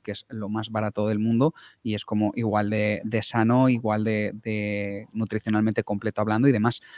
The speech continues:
Entonces, eh, sí que creo que está muy guay ese equilibrio, ¿sabes? Entre, pues, a lo mejor, mm, sustitutivos que pueden ser un poco más caros con platos que dices, "Joder, si es que en realidad esto lo puede preparar todo el mundo".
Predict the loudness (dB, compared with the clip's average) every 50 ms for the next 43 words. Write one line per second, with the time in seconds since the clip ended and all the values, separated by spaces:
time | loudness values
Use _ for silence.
0 | -20 -14 -4 -4 0 2 2 0 0 -2 -4 -2 0 2 2 2 0 -2 -4 -6
1 | -6 -6 -6 2 4 2 2 2 2 4 6 6 6 4 2 2 4 4 6 4
2 | 4 4 2 0 0 -4 _ -18 -10 -10 -4 0 0 2 4 4 4 4 6 6
3 | 8 8 8 6 4 2 0 -6 -4 -2 -2 0 2 2 2 4 4 4 4 4
4 | 0 -2 -2 0 0 0 0 -4 _ -20 _ _ _ -4 0 0 2 2 2 0
5 | 0 -2 -4 -4 -4 -4 -4 _ -4 -2 -2 0 -2 -2 4 6 6 6 4 _
6 | _ -6 -2 -2 0 0 2 2 0 -2 -2 _ _ _ _ _ -20 -20 -20 _
7 | _ -12 -10 -4 -4 -4 -2 0 -2 0 2 0 0 4 4 4 6 6 2 2
8 | 2 0 0 0 0 0 0 0 0 0 0 2 2 2 0 2 2 4 4 4
9 | 2 -2 -4 -2 2 4 4 4 4 0 -4 -12 -20 -20 -20 _ 2 6 6 6
10 | 6 6 2 2 4 6 4 4 4 2 -4 -4 -4 -6 -6 -6 -8 -4 -4 -2
11 | 0 0 2 0 0 0 -2 -2 0 0 -2 0 0 0 0 0 0 0 2 2
12 | 2 4 4 2 2 0 _